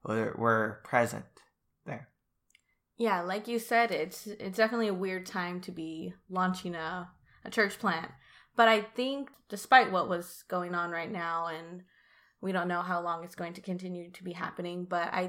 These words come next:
Speaker 2: think from that first service, there was still some type of sense of community with the people that did tune in.
Speaker 1: Mm-hmm.
Speaker 2: And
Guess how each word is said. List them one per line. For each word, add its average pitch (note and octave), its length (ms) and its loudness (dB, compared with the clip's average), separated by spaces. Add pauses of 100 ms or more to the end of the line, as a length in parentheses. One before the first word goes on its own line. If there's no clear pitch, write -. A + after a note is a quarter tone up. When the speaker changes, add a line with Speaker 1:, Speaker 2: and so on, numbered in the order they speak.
(120)
Speaker 2:
think G#3 460 -2
from C4 640 2
that F#3+ 220 4
first F3+ 420 0
service, F3 720 -4
there G3 120 0
was F#3+ 160 -2
still G#3+ 360 2
some G3 280 -4
type F#3 240 -6
of F3 100 -8
sense F3+ 320 -8
of F#3 140 -8
community F3+ 580 -6
with F3+ 300 -6 (580)
the G3 100 -2
people F#3+ 280 0
that E3 240 2
did F3 180 -2
tune A3 240 -4
in. A#3+ 300 -4 (320)
Speaker 1:
Mm-hmm. A2 320 -10
Speaker 2:
And G3 460 0